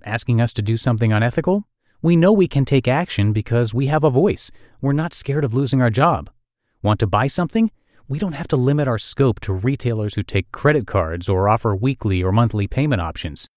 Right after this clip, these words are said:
We can find the right goods for a price that we feel is fair and reasonable, and we can negotiate. Feel the need for some time off work because it feels needed right now?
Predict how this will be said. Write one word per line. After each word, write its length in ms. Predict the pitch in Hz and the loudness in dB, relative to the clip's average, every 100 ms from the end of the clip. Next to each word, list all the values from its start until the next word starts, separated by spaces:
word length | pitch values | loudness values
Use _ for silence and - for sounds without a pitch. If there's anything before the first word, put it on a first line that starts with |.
| _ _ | _ _
We 100 | 156 | -2
can 160 | 160 143 | 0 0
find 360 | - - 180 165 | 0 0 0 0
the 180 | 110 | -2
right 340 | 101 127 165 117 | 0 -2 -2 -4
goods 360 | 135 98 85 | -4 -4 -6
for 180 | - 110 | -2 0
a 80 | 107 | 0
price 340 | - 139 143 | 0 -2 -2
that 140 | - 107 | -2 -2
we 180 | 117 131 | -2 -2
feel 320 | - 107 101 | 0 2 2
is 160 | 107 | 0
fair 320 | - 101 95 101 | -2 0 2 2
and 120 | 110 | 2
reasonable, 500 | 180 156 95 76 - _ - | 0 2 0 -2 -14 _ -4
and 300 | 196 147 131 - _ | 0 0 -2 -8 _
we 80 | 101 | -4
can 140 | 95 | -4
negotiate. 640 | 82 117 202 107 80 - - _ _ _ _ _ _ | 0 2 2 0 -6 -10 -20 _ _ _ _ _ _
Feel 240 | - 185 208 | 0 4 4
the 100 | 180 | 4
need 300 | 143 151 139 | 2 0 -2
for 100 | 123 | -2
some 160 | 117 | -2
time 300 | - 117 120 | 0 0 2
off 240 | 113 113 95 | 2 0 0
work 340 | 95 123 - | 0 0 -4
because 320 | 110 113 117 | -6 -4 -2
it 100 | 127 | -2
feels 380 | - 110 120 110 | -2 0 0 2
needed 300 | 104 113 143 | 2 2 0
right 220 | 151 156 | 0 0
now? 280 | 165 175 | 0 -2